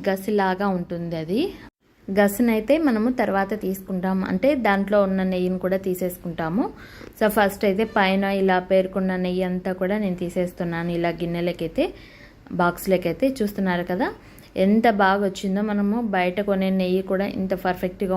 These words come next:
ఉండదు మనకు. కల్తీ లేకుండా చేసుకున్న నెయ్యి ఇది మనకు. చాలా ఈజీగా చేసుకున్నాం, అది కూడా వైట్ కలర్లోనే వచ్చింది చూడండి. స్మెల్ అయితే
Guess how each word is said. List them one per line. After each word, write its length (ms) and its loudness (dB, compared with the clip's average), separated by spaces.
ఉండదు 300 -4
మనకు. 280 -6
కల్తీ 340 4
లేకుండా 360 0
చేసుకున్న 420 -4
నెయ్యి 280 -4
ఇది 160 2
మనకు. 300 -4
చాలా 200 0
ఈజీగా 320 0
చేసుకున్నాం, 340 0
అది 180 2
కూడా 120 2
వైట్ 320 2
కలర్లోనే 560 2
వచ్చింది 320 -8
చూడండి. 380 -2
స్మెల్ 460 4
అయితే 200 -2